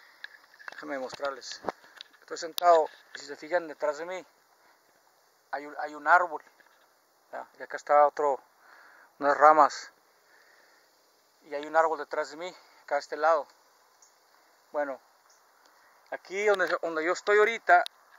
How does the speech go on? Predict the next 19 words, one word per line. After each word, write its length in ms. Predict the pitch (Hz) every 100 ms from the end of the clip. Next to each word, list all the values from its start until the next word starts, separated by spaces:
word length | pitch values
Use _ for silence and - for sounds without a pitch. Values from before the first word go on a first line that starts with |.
| - -
puede 180 | 170 175
haber 220 | 180 175
pumas, 580 | - 214 196 151 - - _ _ _ _ _ _ -
puede 180 | 160
haber, 260 | 165 165 165 165
eh, 260 | - 143 135 127
eh, 320 | 127 123 120 - _ _ _ - - _ _ _ _ -
lo 100 | 143
que 100 | 147
se 100 | 151
llaman 300 | 151 175 170
los, 320 | 151 - - _ 131
los 160 | 135
leones 500 | 131 131 151 165 160
de 100 | 151
montaña 640 | 139 135 - 185 180 165
o 100 | 139
los 120 | 131 -
pumas. 600 | - 180 165 - -